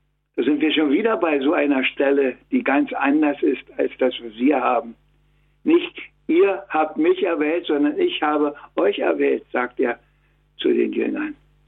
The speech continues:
sagt er zu uns. Aber wir machen so viel abhängig davon, von unseren großartigen Entscheidungen. Nein, unsere Entscheidungen sind immer nur Entscheidungen,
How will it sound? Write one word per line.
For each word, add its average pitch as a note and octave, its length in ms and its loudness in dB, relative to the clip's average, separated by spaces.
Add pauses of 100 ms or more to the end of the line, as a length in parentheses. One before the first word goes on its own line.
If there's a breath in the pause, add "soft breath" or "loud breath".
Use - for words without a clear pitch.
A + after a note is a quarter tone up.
sagt C#3 260 -2
er B2+ 260 0 (420)
zu C3+ 140 2
uns. B2 240 -4 (1400)
Aber A#2 180 2
wir B2+ 160 4
machen C3+ 440 -2 (180 loud breath)
so C3 120 0
viel C3 220 0
abhängig C#3+ 520 -2
davon, C3 460 0 (120)
von - 180 -2
unseren C#3 360 0
großartigen C3 840 0
Entscheidungen. C3 680 0
Nein, C3 240 0
unsere C#3+ 420 0
Entscheidungen D3 800 0 (320 loud breath)
sind D3 300 -2
immer F#3 280 0
nur F3+ 180 0
Entscheidungen, D#3 840 0